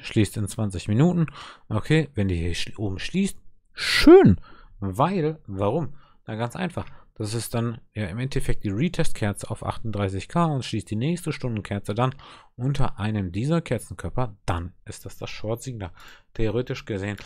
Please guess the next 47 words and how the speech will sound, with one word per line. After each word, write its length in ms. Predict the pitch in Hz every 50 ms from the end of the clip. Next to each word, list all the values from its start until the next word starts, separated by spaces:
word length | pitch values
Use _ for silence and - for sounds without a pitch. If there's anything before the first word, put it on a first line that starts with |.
| - - - - - -
kannst 220 | - 117 117 -
du 60 | -
das 160 | 117 104 - -
auch 140 | 101 -
auf 180 | 107 101 - -
kleineren 420 | - - 110 123 156 160 147 123
Timeframes 560 | 101 - 104 101 101 - - 107 101 95 - -
machen, 320 | 107 101 - 120 110 95
weil 140 | 104 98 90
ich 100 | 95 -
nicht 180 | 110 - -
weiß, 280 | - 101 107 104 - -
wie 260 | - - - - 156
schnell 380 | 143 - - - 110 107 107 98 -
wir 180 | 104 98 104
jetzt 240 | 101 101 98 - -
fallen 280 | - - 120 127 127 107
werden. 220 | 92 82 85 87
Wir 140 | 90 95 92
sehen 200 | 92 95 90 85
jetzt 160 | 92 90 -
hier 220 | - 175 185 185
im 100 | - 104
R 160 | 92 80 87 87
S 120 | 87 -
I 220 | - 135 147 156 143
eine 140 | 120 113 95
Erholung. 480 | 82 90 90 120 147 160 165 156 - - - - - - -
Es 100 | - -
kann 160 | - 131 139
auch 140 | 143 139 -
noch 80 | 135
ein 100 | 139 139
bisschen 260 | 127 123 - - 120 107
weiter 220 | 113 113 - 107
nach 100 | 104 101
oben 220 | 92 110 104 104
gehen, 160 | 98 107 104 - - - - - - - -
weil 100 | 107 95
wir 80 | 98
jetzt 180 | 95 95 - -
gerade 200 | - 104 101 101
erstmal 260 | - - - 104 98
bei 80 | 90 92
sechsundzwanzig 640 | 92 104 - - - 98 - - 92 - 92 95 -
achtzig 400 | - 190 190 - - 196 190 -
sind, 240 | - 208 202 190